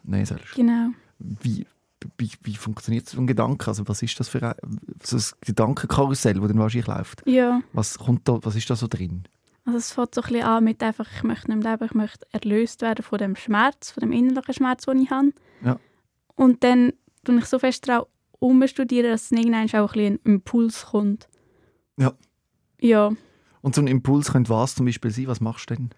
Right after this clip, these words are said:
Speaker 2: Zum Beispiel unüberlegt über die Straße laufen
Speaker 1: Ja.
Speaker 2: oder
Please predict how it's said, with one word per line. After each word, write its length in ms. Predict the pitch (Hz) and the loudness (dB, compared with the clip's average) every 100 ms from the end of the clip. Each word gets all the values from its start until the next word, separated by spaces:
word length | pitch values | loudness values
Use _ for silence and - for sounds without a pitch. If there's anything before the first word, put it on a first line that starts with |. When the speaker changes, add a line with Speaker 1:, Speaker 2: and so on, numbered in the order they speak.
| _ _ _ _ _ _ | _ _ _ _ _ _
Speaker 2:
Zum 180 | - 220 | -6 -4
Beispiel 800 | 233 - - 233 226 226 220 214 | -4 -8 0 2 4 4 2 2
unüberlegt 600 | 226 226 220 214 208 208 | 4 4 2 0 0 0
über 100 | 226 | 0
die 80 | - | -2
Straße 500 | - 202 190 - 233 | -4 -2 -2 -4 -4
laufen 800 | 208 208 - - - 214 208 214 | -4 -4 -6 -14 -8 -4 -2 0
Speaker 1:
Ja. 200 | 226 - | -2 -2
Speaker 2:
oder 580 | 214 208 214 208 202 | -6 -2 0 2 0